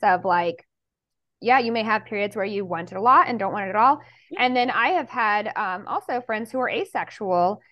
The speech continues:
Speaker 1: meaning that they're really not interested in sex, but that doesn't necessarily mean that they don't want a romantic partner. It may or it may not, but, like, no, there's
Speaker 2: Absolutely.
Speaker 1: nothing wrong with not wanting, with not wanting sex too.
Speaker 2: Yeah.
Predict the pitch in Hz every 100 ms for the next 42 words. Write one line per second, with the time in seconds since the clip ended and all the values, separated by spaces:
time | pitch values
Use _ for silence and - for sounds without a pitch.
0 | _ 220 226 233 240 226 226 220 180 -
1 | 220 233 226 - 254 359 302 208 190 185
2 | 202 - 233 247 247 262 254 240 233 220
3 | 196 190 190 208 202 220 220 185 185 202
4 | - - _ 190 196 196 208 196 196 185
5 | 208 - 285 277 180 165 180 202 180 131
6 | 165 247 320 269 233 208 202 - _ _
7 | _ _ - 277 233 240 269 277 226 196
8 | 180 190 202 180 - - - 240 _ _
9 | _ _ _ _ - 240 233 208 - 202
10 | 220 - - - - - - 120 _ _
11 | _ _ _ 339